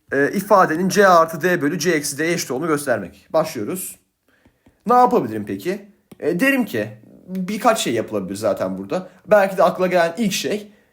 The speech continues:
derim ki mesela B yerine bir şey yazalım. Ve bu denkleme bakarsak B'nin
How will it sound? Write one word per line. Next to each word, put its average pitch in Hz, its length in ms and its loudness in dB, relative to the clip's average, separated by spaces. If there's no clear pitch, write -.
derim 220 220 0
ki 156 120 -6
mesela 135 540 0
B 196 40 8
yerine 185 540 4
bir 156 40 -8
şey 170 200 -2
yazalım. 90 340 -8
Ve 196 180 4
bu 190 80 -2
denkleme 190 380 4
bakarsak 185 640 2
B'nin 165 520 -4